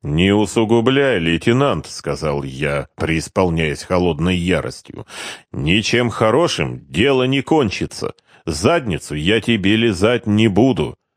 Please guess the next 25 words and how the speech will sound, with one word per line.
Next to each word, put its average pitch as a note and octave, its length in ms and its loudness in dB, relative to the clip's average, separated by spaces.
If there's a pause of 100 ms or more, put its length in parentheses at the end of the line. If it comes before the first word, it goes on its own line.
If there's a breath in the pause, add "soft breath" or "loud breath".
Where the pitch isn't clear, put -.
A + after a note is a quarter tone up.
(140)
А G#2+ 160 2
начнёшь C3+ 540 2
войну, C3 500 2 (340 loud breath)
кишки C3+ 600 0
из - 160 -6
тебя G#2 280 2
выпущу, F2+ 680 0 (160)
хотя C3 400 0
бы B2+ 200 2
и A#2+ 40 0
на B2 140 0
последнем C3 640 2
выдохе. F2+ 680 0 (480 loud breath)
У F2 160 4
тебя A2+ 340 4
своя C#3 480 2
гордость, D#2+ 640 -2 (120)
у G#2 100 6
меня B2 340 4
своя, G#2+ 640 0 (380)
и F#2 100 2
пусть C#3 380 2
они B2+ 240 2
не B2+ 100 2
пересекаются». B2 1040 0